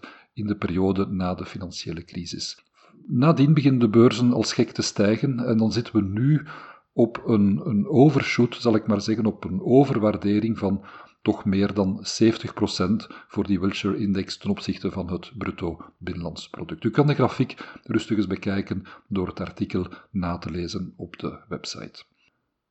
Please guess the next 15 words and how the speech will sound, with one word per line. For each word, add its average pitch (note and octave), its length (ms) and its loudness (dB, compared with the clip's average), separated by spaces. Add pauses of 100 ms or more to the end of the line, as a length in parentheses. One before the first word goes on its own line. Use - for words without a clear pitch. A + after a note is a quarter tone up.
(120)
Dus C#3 140 -2
de C#3+ 80 4
beurzen C#3+ 340 10
staan B2 420 4 (280)
enorm C3 540 6 (140)
duur A#2+ 480 6
als A#2 140 -2
je - 60 -4
het - 80 0
op - 140 4
een, G2 200 2
op - 200 -16
een G2 120 -4
macroscopische F#2+ 760 -4
schaal F#2 520 -4